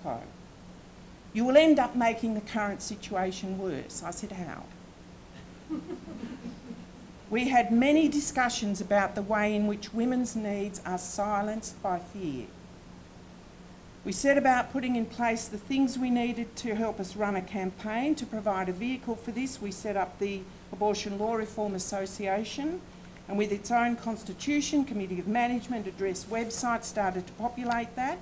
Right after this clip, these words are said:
We recruited members into that association. We raised money. We created communication and advocacy tools. We trained our spokespeople and our advocates. We built the campaign so that the voices of doctors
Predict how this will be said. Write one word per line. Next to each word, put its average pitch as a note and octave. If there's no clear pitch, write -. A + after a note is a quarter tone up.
We G#3
recruited A#3
members B3
into B3+
that A#3
association. B3
We G3
raised F3+
money. A#3
We F#3+
created F#3+
communication G3+
and F3
advocacy A3+
tools. A#3+
We F#3+
trained A3+
our A#3
spokespeople A#3
and F#3+
our F3+
advocates. F3
We F#3
built C#4
the C4
campaign A3
so G3
that F3
the E3+
voices G#3
of D3+
doctors C4